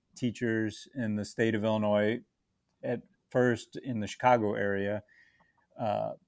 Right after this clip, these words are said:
and support, uh, support excellent teaching in the city, and then also to inspire young people to become teachers. So that, that's the mission of the Golden Apple Foundation in the state of Illinois.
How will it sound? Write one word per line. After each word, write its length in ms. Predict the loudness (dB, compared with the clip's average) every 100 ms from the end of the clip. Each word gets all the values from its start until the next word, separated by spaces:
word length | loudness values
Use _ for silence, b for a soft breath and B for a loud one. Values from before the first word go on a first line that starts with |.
| _
and 160 | 0 2
support, 420 | 2 6 6 6 -2 -2
uh, 260 | 4 6 6
support 480 | 2 2 2 2 -2 _ _ _ _
excellent 420 | 2 2 0 -4
teaching 500 | -2 -4 -2 -2 0
in 180 | -2 -2
the 60 | -6
city, 480 | -4 -2 2 0 -2
and 220 | -6 -4 -2
then 420 | -2 -2 -4 -4
also 360 | 0 0 2 -4
to 460 | -4 -2 0 0 -2
inspire 640 | -6 0 4 4 4 0 0
young 300 | -2 -4 -2
people 280 | -4 -2
to 60 | -4
become 340 | -4 -4 -6
teachers. 480 | -6 -8 -8 -10 -12
So 140 | -6 4
that, 220 | 4 6
that's 240 | 2 0 0
the 60 |
mission 320 | -2 -2 -4
of 80 | -4
the 80 | -2
Golden 280 | -2 -2 -2
Apple 260 | -6 -8
Foundation 720 | -12 -10 -8 -6 -8 -10 -12 -10
in 120 | -10
the 100 | -10
state 240 | -10 -8 -8
of 100 | -6
Illinois. 440 | -6 -6 -6 -6